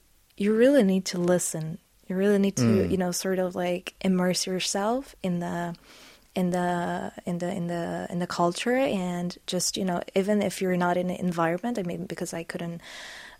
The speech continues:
Speaker 1: uh, go to Korea because it's quite far, right? <laughs> So I've been trying to, you know, look for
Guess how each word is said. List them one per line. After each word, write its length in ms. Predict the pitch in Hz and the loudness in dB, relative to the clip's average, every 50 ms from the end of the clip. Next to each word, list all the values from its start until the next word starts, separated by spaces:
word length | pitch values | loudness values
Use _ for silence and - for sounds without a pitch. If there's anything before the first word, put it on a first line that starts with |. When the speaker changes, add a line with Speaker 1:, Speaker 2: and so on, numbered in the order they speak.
| - - | -14 -10
Speaker 1:
uh, 320 | - - - - - - | -10 -8 -8 -8 -8 -4
go 160 | - 185 175 175 | 0 2 2 2
to 120 | - 170 | 0 -2
Korea 500 | - - 160 170 160 165 196 - 220 - _ - - - | -6 -6 -6 -4 -4 -4 -4 -4 -6 -10 _ -18 -20 -20
because 200 | _ - 160 160 | _ -10 -8 -8
it's 500 | 151 - - - - - - - - - - 269 _ _ _ - - | -6 -8 -8 -8 -6 -6 -4 -6 -6 -8 -12 -16 _ _ _ -18 -14
quite 220 | - - 151 151 | -10 -8 -8 -8
far, 320 | - - 165 160 160 190 233 | -8 -8 -6 -6 -4 -4 -6
right? 280 | 226 190 202 240 277 - 131 - - - - - | -6 -4 -6 -6 -4 -4 -4 -2 -2 -4 -4 -2
<laughs> 300 | - - - - - - | -4 -4 -4 -4 -8 -6
So 760 | - - - - 208 202 196 196 196 190 196 196 190 190 - _ _ _ _ _ _ _ _ _ _ _ _ _ - - - - - - | -6 -2 2 4 6 6 6 6 6 6 6 6 4 2 -2 _ _ _ _ _ _ _ _ _ _ _ _ _ -10 -10 -10 -10 -8 0
I've 220 | 185 208 208 208 | 2 4 4 4
been 160 | 208 226 226 226 | 4 4 2 2
trying 420 | - - 196 190 190 190 196 190 - - - - | 2 2 2 2 2 2 0 0 0 -2 -4 0
to, 640 | 190 185 175 175 175 175 175 175 175 175 175 175 - | 2 2 4 4 4 4 4 4 4 4 4 2 0
you 140 | - 233 196 | -2 -2 -2
know, 400 | 170 160 160 165 175 196 - - _ _ - | -2 -2 -2 -2 -2 -4 -6 -10 _ _ -4
look 260 | 190 190 202 196 - | 0 2 2 2 2
for 540 | - - - 185 180 185 180 180 180 180 | -2 -6 -2 0 2 2 2 2 2 0